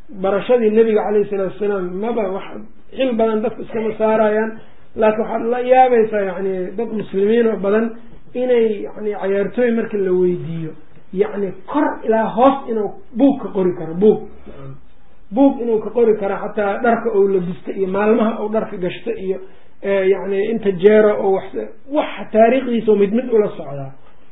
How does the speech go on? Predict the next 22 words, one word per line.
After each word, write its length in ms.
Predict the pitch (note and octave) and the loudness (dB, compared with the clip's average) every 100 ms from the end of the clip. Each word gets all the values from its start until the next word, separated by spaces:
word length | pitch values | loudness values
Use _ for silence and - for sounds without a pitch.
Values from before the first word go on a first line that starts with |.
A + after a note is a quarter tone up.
| - - | -14 -12
Waxaa 200 | - A#3+ | -2 2
laga 200 | B3 C#4+ | 4 4
yaabaa 240 | C#4 B3 | 4 4
nebiga 320 | B3 C4+ B3+ | 6 4 4
calayhi 260 | A3+ B3+ G#3+ | 2 -2 0
salaatu 320 | A3+ A3 A3+ | 0 0 -2
wasalaam 360 | G3 A3+ A3 A#3+ | 0 0 0 -4
intaas 320 | B3+ A3+ F#3+ - | -6 -6 -6 2
ka 80 | B3 | 4
yar 160 | A3 | 4
haddii 220 | F3 F#3 | 2 0
laga 200 | G#3 F#3+ | 2 2
weydiiyo 520 | G3+ F3 D3 C3 C#3 C#3 - - - - - | 2 2 0 -6 -8 -10 -12 -14 -14 -14 -4
inuuna 280 | A3+ G3 - | -2 0 -2
aqoonina 400 | - F3 F3 D3+ | -4 0 0 -2
suuragalan. 540 | C#3 D3+ D3 E3 - - - - - - - - - - - - | -6 -10 -10 -10 -12 -14 -14 -14 -14 -12 -12 -14 -14 -14 -14 2
Nebiga 320 | F#3+ A#3+ A3+ | 6 8 8
magaciisa 420 | A#3 A#3+ A3+ - F#3+ | 8 6 4 -2 -2
saddexan 360 | G#3 F#3 - C#4 | -2 -2 0 0
inuuna 300 | B3 G#3+ A3 | 2 2 2
aqoonina 380 | G3 F3+ F3+ F3 | -2 -2 0 -2
suuragalan. 560 | D3 E3 D#3 D3+ D3 C#3 | -4 -6 -6 -6 -8 -10